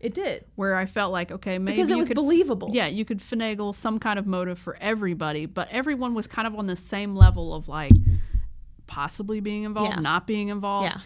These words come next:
Speaker 2: And with this one, it's just these up and down
Speaker 1: Yeah.
Speaker 2: roller coasters of, like,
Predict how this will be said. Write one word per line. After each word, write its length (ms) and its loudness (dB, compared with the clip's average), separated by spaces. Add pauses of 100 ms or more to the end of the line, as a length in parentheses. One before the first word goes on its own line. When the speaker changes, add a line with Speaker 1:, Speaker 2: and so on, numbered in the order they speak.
(160)
Speaker 2:
And 100 0
with 160 -2
this 220 -2
one, 120 -4
it's 140 -8
just 200 -8
these 340 -8
up 140 -2
and 120 0
down 200 -2
Speaker 1:
Yeah. 60 -6 (140)
Speaker 2:
roller 140 -2
coasters 540 -8
of, 120 -12
like, 200 -8